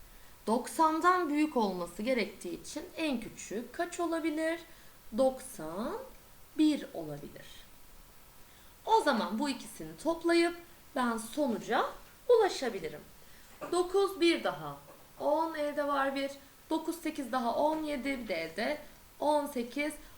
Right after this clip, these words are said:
O zaman toplamları yüz seksen derece olacakmış. Sıradaki sorumuza geçebiliriz.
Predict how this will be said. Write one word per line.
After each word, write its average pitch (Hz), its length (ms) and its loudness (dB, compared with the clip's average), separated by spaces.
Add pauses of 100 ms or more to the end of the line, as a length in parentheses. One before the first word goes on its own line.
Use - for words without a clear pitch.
O 247 140 0
zaman 190 460 -2
toplamları 247 920 2 (360)
yüz 269 320 -2
seksen 262 1000 -2
derece 214 640 0 (540)
olacakmış. 269 1040 -2 (4000)
Sıradaki 233 420 2
sorumuza 240 720 2 (800)
geçebiliriz. 247 760 -2